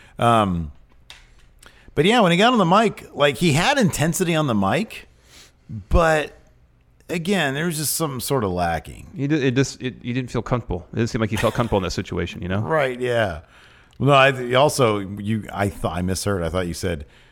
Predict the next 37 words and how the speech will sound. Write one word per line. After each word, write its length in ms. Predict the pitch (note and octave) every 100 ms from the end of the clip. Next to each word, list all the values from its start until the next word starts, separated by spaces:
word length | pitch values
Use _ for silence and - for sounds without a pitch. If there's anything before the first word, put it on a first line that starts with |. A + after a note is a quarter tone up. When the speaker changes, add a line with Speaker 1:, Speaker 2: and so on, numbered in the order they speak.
| _ _
Speaker 1:
"You're 300 | G2 F#2+ B2
not 280 | A#2 F2+ D#2+
comfortable 500 | F#2 D#2 D#2+ D2+ D#2+
when 120 | E2+
you 80 | E2
hear 180 | E2 F#2
him 100 | E2+
on 80 | E2
the 60 | D#2
mic." 280 | F2+ F2 D#2+
And 80 | E2
I'm 60 |
like, 180 | E2 D#2+
"Yeah, 220 | G#2+ G2
I 60 | F#2+
was 200 | A#2 G2
never 240 | G#2+ G#2
comfortable 380 | G2+ A2+ A2 D2+
when 100 | E2
he 40 |
was 80 | D#2
on 100 | E2
the 60 | D2+
mic." 380 | D2+ D2 - - - - - - -
It 40 |
was 80 | D#2+
kinda 180 | A#2 G#2
scary, 380 | - A#2 G#2+ G2+
too. 340 | - A2+ D#2+ C#2
Speaker 2:
Mm-hmm. 380 | G#2 G2+ G2 F#2 - _ _ _ -
Speaker 1:
Like, 400 | - - F2+ - _ - - -
I 120 | G#2
don't 160 | G2+ D2
know. 320 | C2+ C2+ C#2 - _ _ _ _ _ _ _ _ -
He 120 | A#2
was 140 | G3 E2
a, 160 | D2+